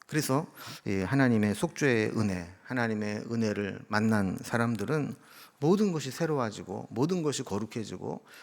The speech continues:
모든 것이 은혜로 회복되는 그런 역사가 나타나게 된다라는 것이죠. 어, 두 번째로 이제 삼십팔 절부터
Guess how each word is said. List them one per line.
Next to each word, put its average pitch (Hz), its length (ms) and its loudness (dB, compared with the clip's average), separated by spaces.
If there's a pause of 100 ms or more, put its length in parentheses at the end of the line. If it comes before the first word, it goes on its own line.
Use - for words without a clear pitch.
(100)
모든 170 360 4
것이 147 240 0
은혜로 131 680 0
회복되는 120 680 0 (280)
그런 123 360 4
역사가 101 640 -2
나타나게 92 680 -2
된다라는 98 540 4
것이죠. - 380 -6 (1400)
어, 101 100 2
두 143 120 2
번째로 156 480 6
이제 98 80 -2
삼십팔 156 460 -4
절부터 95 720 -4